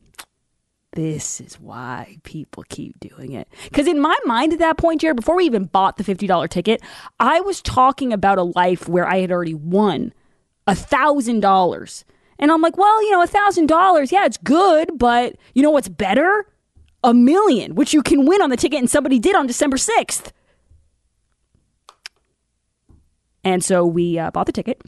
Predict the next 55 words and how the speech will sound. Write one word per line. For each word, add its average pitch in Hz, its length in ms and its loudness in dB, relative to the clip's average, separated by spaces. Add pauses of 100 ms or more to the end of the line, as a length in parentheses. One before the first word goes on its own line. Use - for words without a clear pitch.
(680)
fifty - 280 -8
bucks. - 420 -12 (760)
And 156 480 -10 (100)
I 165 120 -10
said 165 180 -8
to 175 80 -8
the 156 60 -10
people 165 380 -8
at 156 100 -14
the 160 60 -14
store, 160 340 -6
I 135 80 -14
said, 147 300 -10 (380)
"Do 202 100 -2
you 190 40 -2
think 208 120 0
this 196 140 -6
is 190 80 -4
a 208 60 -2
good 240 120 2
idea?" 208 500 0
<laughs> - 40 -20 (1040)
And 240 100 -4
the 202 80 -4
lady 208 200 0
goes, 196 220 0
"We 190 160 -2
can't 170 220 -8
tell 156 120 -8
you 165 120 -4
that. 165 320 -4
You 208 120 -6
just 208 160 0
gotta, 185 280 -2 (500)
you 190 80 -2
gotta 226 160 2
find 262 220 2
out 302 120 2
for 302 60 -6
yourself." 285 420 2
And 226 80 -2
then 240 100 2
she 226 100 -6
said 240 160 0
to 202 60 -4
me, 220 200 -2 (120)
"Come 311 180 2
back 320 200 0
in 392 120 2
if 214 100 0
you 208 140 2
win. 240 400 0
Let 233 160 0
us - 100 2
know." 240 340 2